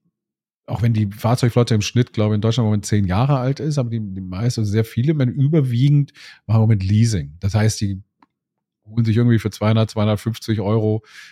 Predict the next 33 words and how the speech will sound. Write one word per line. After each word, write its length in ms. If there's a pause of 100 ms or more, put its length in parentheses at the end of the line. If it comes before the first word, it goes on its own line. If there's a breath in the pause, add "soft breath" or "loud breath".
(100)
schon 180
mal 220
im 120
Monat 460
ein 60
Auto, 680 (460 soft breath)
äh, 200
wo 160
sie 100
die 100
Leasingrate, 880
äh, 40
bezahlen. 460
Und 100
da 80
ist 180
noch 140
nicht 300
die 80
Anschaffung, 420
also 120
da 40
ist 80
noch 80
nicht 160
die, 120
die 120
erste 320
Abschlagszahlung 720
oder 160
sonstiges 600
mit 200
drin. 140